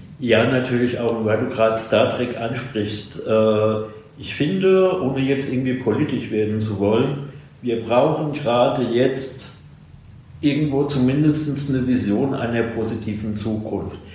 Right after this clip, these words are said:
Seit etlichen Jahren ist, muss alles düster sein, das siehst du auch in der Science Fiction, sogar Star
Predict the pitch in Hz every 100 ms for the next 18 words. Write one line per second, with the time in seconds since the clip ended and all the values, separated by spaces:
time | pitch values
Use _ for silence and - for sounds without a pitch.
0 | - - 123 120 127 - - - - 139
1 | 135 139 131 127 120 123 135 135 123 -
2 | - 127 127 135 139 147 - - 160 170
3 | - 147 143 139 135 120 127 120 - 110
4 | 113 107 101 98 92 95 98 190 190 -
5 | 135 107 107 - 202 190